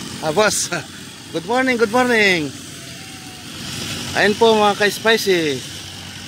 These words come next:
Ang bunot. Boss, video tara muna. <laughs> Maka,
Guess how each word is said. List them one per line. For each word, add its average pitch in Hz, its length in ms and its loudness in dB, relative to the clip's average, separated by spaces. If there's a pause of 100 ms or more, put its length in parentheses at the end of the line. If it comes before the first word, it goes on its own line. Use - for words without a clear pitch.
(760)
Ang 185 320 4
bunot. 196 400 6 (1400)
Boss, 214 160 4
video 190 240 0
tara 220 320 4
muna. 220 240 4
<laughs> 196 80 0 (4000)
Maka, 190 480 4